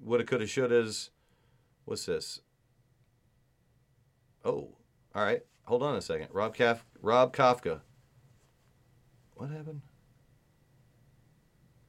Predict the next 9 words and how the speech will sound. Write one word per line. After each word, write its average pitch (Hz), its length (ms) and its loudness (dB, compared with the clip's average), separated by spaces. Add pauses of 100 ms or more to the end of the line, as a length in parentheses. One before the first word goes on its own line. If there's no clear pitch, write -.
(280)
Oh, 104 800 -4 (100)
hold 85 180 -6
on. 69 200 -6 (2500)
Oh, - 80 -6
shit. - 460 0
All 92 80 0
right. 85 240 2 (240)
So, 85 560 6
uh, 85 520 2